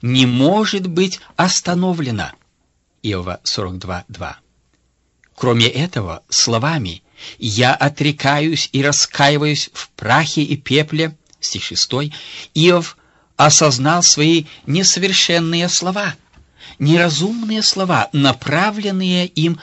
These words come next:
к Богу". Иова сорок два три.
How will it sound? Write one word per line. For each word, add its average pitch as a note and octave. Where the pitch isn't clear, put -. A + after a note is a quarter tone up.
к C#3+
Богу". D3
Иова F#2+
сорок C#3
два A#2
три. -